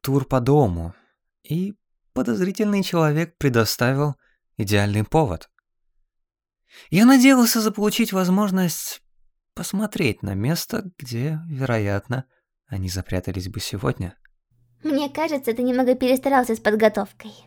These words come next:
Speaker 1: Этому меня научил бывший партнёр. Как там говорилось? Первоклассные детективы решают проблемы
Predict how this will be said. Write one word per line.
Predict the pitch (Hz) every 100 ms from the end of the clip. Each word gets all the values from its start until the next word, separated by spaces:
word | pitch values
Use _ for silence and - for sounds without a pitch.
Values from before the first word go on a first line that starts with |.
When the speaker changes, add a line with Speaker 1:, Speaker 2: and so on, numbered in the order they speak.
| _ _ _ _ _ _ _ _ - -
Speaker 1:
Этому | 107 98 131 131
меня | 131 123
научил | 117 113 - 123 110 104
бывший | 101 104 101 110
партнёр. | 104 104 120 113 - _ _ _ _ _ _ _ _ _ _ _ _ _
Как | - 196
там | - 226
говорилось? | 220 214 214 196 180 - - - _ _ _ _ _ _ _ _
Первоклассные | - 104 101 - 120 139 - 135
детективы | 127 117 - 131 139 131 120 _
решают | 110 101 - 120 120
проблемы | - 113 113 117 120 113